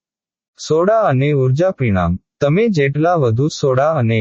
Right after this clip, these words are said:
એનર્જી ડ્રિંકનો ઉપયોગ કરો છો, તેટલી ઝડપથી તમારા પેશીઓના કોષો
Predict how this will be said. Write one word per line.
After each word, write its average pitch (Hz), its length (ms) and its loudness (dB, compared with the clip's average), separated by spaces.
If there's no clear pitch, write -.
એનર્જી 139 420 0
ડ્રિંકનો 127 600 0
ઉપયોગ 123 360 -4
કરો 110 280 -2
છો, 110 240 -4
તેટલી 185 460 -2
ઝડપથી 135 520 -2
તમારા 117 460 0
પેશીઓના 151 640 -2
કોષો 135 420 -2